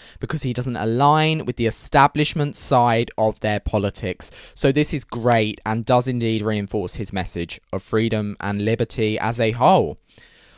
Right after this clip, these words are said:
I do also believe that it's a great political strategy, and he will likely now appeal to more conservative style thinkers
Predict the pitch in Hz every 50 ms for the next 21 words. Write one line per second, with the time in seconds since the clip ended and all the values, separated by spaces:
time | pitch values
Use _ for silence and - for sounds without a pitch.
0 | - - 123 127 139 139 139 139 139 - - 139 123 - 127 131 131 131 - -
1 | 131 123 127 - - 147 113 135 139 143 143 - - 143 147 160 185 - - 214
2 | - 170 139 - - - 117 98 98 - 107 95 - 101 92 92 92 85 92 104
3 | 120 117 113 113 117 117 120 - - 127 120 120 117 120 113 - 143 127 117 117
4 | - - 123 117 117 117 117 113 107 - - 127 120 117 - - 139 131 127 135
5 | 135 135 - 139 131 127 - - - - 139 131 135 135 139 135 131 - - 147
6 | 139 139 139 135 - 147 135 135 139 135 123 -